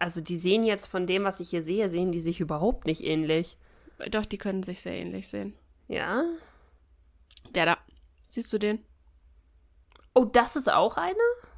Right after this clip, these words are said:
Speaker 2: Ja.
Speaker 1: Oh.
Speaker 2: Also es gibt schon, es gibt schon Möglichkeiten, die zu unterscheiden. Ähm,
Speaker 1: Haben die
Speaker 2: wie
Speaker 1: nicht
Speaker 2: gesagt,
Speaker 1: solche Rillen unten drunter, die
Speaker 2: das hatte,
Speaker 1: Knollenblätterpilze?
Speaker 2: das, ja, das hat der, das hat der Schirmpilz auch.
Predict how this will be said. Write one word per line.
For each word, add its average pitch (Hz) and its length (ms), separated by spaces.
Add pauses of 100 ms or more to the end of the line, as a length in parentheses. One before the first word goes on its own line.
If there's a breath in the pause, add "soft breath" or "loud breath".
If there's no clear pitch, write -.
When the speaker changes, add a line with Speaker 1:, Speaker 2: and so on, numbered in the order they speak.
(300 soft breath)
Speaker 2:
Ja. 180 380 (2000)
Speaker 1:
Oh. 202 420
Speaker 2:
Also 208 200
es 190 160
gibt 254 260
schon, 254 360
es 208 200
gibt - 180
schon 226 160
Möglichkeiten, 214 580
die 202 120
zu - 140
unterscheiden. 196 760 (840)
Ähm, 196 600 (760 soft breath)
Speaker 1:
Haben 208 180
die 277 100
Speaker 2:
wie 294 40
Speaker 1:
nicht 320 160
Speaker 2:
gesagt, 262 200
Speaker 1:
solche 185 180
Rillen 220 380
unten 262 320
drunter, 302 600 (320)
die 233 120
Speaker 2:
das - 100 (340)
hatte, 226 220
Speaker 1:
Knollenblätterpilze? 233 380
Speaker 2:
das, - 120
ja, 190 100
das 190 220
hat 208 220
der, 190 280
das 190 200
hat 202 120
der 196 60
Schirmpilz 202 460
auch. - 320